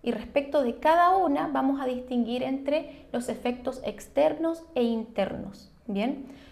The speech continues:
Yo sé, yo sé que es difícil acordarse de todos estos efectos, pero confíen en mí en esta, eh, en esta recomendación que yo les hago. Cuando les pregunten efectos externos, recuerden las siguientes preguntas.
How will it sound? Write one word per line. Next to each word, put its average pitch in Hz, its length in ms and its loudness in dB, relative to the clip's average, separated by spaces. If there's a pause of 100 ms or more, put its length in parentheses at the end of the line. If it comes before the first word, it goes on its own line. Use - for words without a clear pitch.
Yo 240 240 0
sé, 320 400 2 (100)
yo 247 160 0
sé 320 280 -2
que 359 100 -2
es 302 180 -8
difícil 294 600 -2
acordarse 247 600 -2
de 277 160 0
todos 285 540 0
estos 277 600 0
efectos, - 840 -4 (340)
pero 233 240 2
confíen 294 540 -2
en 339 240 0
mí 359 260 -2
en 269 160 0
esta, 320 680 2
eh, 220 560 0
en 233 140 0
esta 277 520 -2
recomendación 220 760 -4
que 285 100 -4
yo 294 120 0
les 269 160 -4
hago. 247 260 0 (1000)
Cuando 240 180 2
les 226 80 -4
pregunten 277 400 2
efectos 339 540 -4
externos, 277 840 0
recuerden 277 920 0
las 247 160 -6
siguientes 277 400 -2
preguntas. 190 680 -6